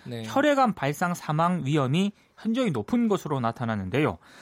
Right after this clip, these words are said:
Speaker 2: 어, 이번 연구 결과로 반도체 사업장에서 일하다가 각종 혈액암에 걸린 노동자들이 산업재해 승인을 받기가 더 쉬워질 것으로 예상이 되고 있습니다.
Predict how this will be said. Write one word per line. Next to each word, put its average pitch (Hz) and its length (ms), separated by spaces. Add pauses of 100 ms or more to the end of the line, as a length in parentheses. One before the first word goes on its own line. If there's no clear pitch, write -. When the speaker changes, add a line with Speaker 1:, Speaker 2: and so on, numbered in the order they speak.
(260)
Speaker 2:
어, 139 180
이번 277 520
연구 160 260
결과로 160 500
반도체 185 420
사업장에서 175 600
일하다가 135 720 (300)
각종 208 460
혈액암에 233 520
걸린 147 320
노동자들이 135 800 (260)
산업재해 254 640
승인을 196 340
받기가 147 560 (300)
더 202 240
쉬워질 277 560
것으로 147 380
예상이 127 340
되고 143 240
있습니다. 110 460